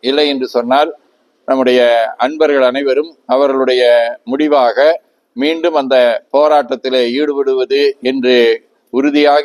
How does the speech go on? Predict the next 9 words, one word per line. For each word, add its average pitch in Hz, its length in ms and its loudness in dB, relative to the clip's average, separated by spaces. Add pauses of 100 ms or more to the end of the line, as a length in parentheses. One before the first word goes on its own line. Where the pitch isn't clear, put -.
இருக்கின்றார்கள். 123 760 -2 (220)
அந்த 127 280 -4
போராட்டத்திலே 131 640 0
அவர்களை 120 400 2
ஆட்படுத்தாமல் 120 800 -2 (200)
எங்களை 120 340 -2
போன்றவர்களுக்கு 123 720 0 (680)
ஒரு 131 220 4 (560)
இடையூறை, 147 480 2